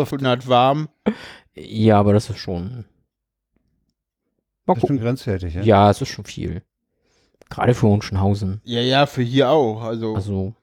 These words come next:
Speaker 2: da findet man schon was.
Speaker 1: ja,
Speaker 2: Ja, mal
Speaker 1: siebenhundertfünfzig,
Speaker 2: gucken. Also
Speaker 1: sechshundert, vier fünfzig wäre so geil, aber
Speaker 2: Wir werden
Speaker 3: Äh,
Speaker 2: ja jetzt
Speaker 3: die
Speaker 2: nichts überstürzen. Ich meine, wir haben ja keinen Zeitdruck so wirklich.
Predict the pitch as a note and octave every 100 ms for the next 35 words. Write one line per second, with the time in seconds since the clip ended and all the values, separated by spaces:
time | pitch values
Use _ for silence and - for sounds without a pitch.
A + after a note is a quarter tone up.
0 | _ _ - F#3+ - G3 C#3+ G#2+ G#2+ G#2+
1 | - - _ _ _ - - F#2+ A2 B2+
2 | B2 C#3 D3+ C#3 A2+ D3+ D#3 B2+ C#3 C#3
3 | B2+ C3+ C3 C3 A#2 B2 - C#3+ C3 -
4 | B2 B2 A2+ A2 A2+ C3 A#2+ G#2 A2 A2
5 | A2 _ _ - D3 C#3 D#3 E3 E3 D#3
6 | G3 - E3+ D3+ C3 - E3 A#3 - G3
7 | G3 F3+ - D#3+ D#3 D3+ D3+ C#3 A#2+ -
8 | D3+ - D3 - C#3+ B2 B2+ - A#2+ -